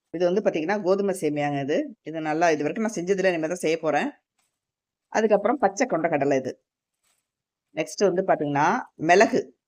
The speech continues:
இது வந்து சோம்பு. அதுக்கப்புறம் இது வந்து கருப்பு உளுத்தம்பருப்புங்க. இது வந்து உளுந்தங்களி செய்யறதுக்காக வாங்கியிருக்கேன். உடைச்ச கருப்பு உளுத்தம்பருப்பு.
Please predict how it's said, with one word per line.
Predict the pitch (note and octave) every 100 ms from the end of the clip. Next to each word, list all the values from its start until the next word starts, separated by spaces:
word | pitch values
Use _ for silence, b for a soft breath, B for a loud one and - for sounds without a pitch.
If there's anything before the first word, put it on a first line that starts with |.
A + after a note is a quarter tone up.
| _ _ _ _ _ _ _ _ _ _ _ -
இது | - F#3
வந்து | F#3+
சோம்பு. | A#3+ G#3+ A3 A3 A3+ - - - -
அதுக்கப்புறம் | G3+ G#3 - - F4+ G4+ - _ _
இது | B3+ A3+
வந்து | A3 F3+ F#3 G4+ - - _ _ _ _ -
கருப்பு | A#3 G4 F4
உளுத்தம்பருப்புங்க. | G#3 E3 F3 E3 - E3 E3
இது | D#3
வந்து | D#3+ E3+ F#4+ -
உளுந்தங்களி | - A#3+ D4+ A3 D3+
செய்யறதுக்காக | E3 D#3+ D3 D3+ G#3
வாங்கியிருக்கேன். | D#3+ D3 D3 C#3 C#3
உடைச்ச | D3+ F3+ G3 G#3 E3
கருப்பு | D3 D3 D3+
உளுத்தம்பருப்பு. | D3+ C#3 C3 C3 B2+